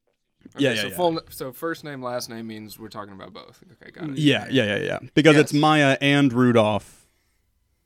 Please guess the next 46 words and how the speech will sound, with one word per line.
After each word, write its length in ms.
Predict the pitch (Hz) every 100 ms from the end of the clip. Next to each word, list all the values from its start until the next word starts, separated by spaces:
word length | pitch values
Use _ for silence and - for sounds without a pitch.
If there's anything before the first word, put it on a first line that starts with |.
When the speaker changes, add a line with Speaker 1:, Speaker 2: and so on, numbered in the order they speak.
| _ _ _ _ _ _
Speaker 2:
Kristen 320 | 143 117 127
Speaker 1:
Working 180 | 104 104
Speaker 2:
and 80 | -
Wiig. 40 |
Speaker 4:
Yes. 260 | 139 127 104
Speaker 1:
together. 200 | 104 - _
Speaker 3:
Yes, 120 | 117 175 147 143
Speaker 2:
Yeah. 240 | 123 101
Speaker 3:
yes. 400 | 127 110 - - 165
Speaker 4:
Yes. 400 | 165 131 - 165
Speaker 2:
Which 160 | 165
is 100 | 180 165
why 120 | 151
it's 120 | 139
nineties 380 | 147 135 123 117
or 180 | 127 110
later, 240 | 101 98
Speaker 3:
It's 80 | -
really 140 | 180
Speaker 2:
you 60 | 156
know? 60 | 147
Speaker 3:
the 60 | 135 _ -
dichotomy 520 | 143 - 151 139 131
of 80 | 131
any 140 | 123
performance. 540 | 113 - 117 107 - _ _ - -
Speaker 2:
Ex-, 160 | 160 -
exactly. 680 | 151 127 117 110 113 104 -
So, 380 | - 151 139 - _ _ _ -
uh, 180 | 139 131
the 100 | 139
cars 320 | 190 214 214
in 60 |
the 80 | 180
background 480 | 143 170 160 165 123
while 240 | 131 156
they're 120 | 170 151
getting 280 | 147 147
arrested 480 | 123 127 139 - 135 -
also 400 | 143 160 175 156
confirm 460 | 156 135 139 135
that 100 | 131
it's 120 | 120
not 240 | 127 123 -
the 80 | 117
sixties. 640 | 113 107 - - -